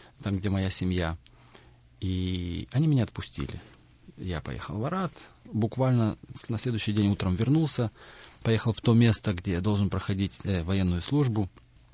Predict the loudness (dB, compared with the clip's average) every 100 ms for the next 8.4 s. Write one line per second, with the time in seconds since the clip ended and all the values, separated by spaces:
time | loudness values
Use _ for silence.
0 | -20 -20 -20 -12 0 2 2 2 2 2
1 | 2 2 0 -4 -6 -2 2 4 4 2
2 | -2 -6 -4 0 4 4 4 6 6 4
3 | 2 4 4 4 0 -4 -12 -20 -20 -20
4 | -20 -20 -20 -20 -14 0 4 4 4 4
5 | 4 4 2 2 0 -4 -8 -6 -2 2
6 | 2 4 2 0 -2 -4 -4 -2 -2 -2
7 | -6 -8 -2 -2 0 0 0 -2 -8 -14
8 | -16 -12 -10 -10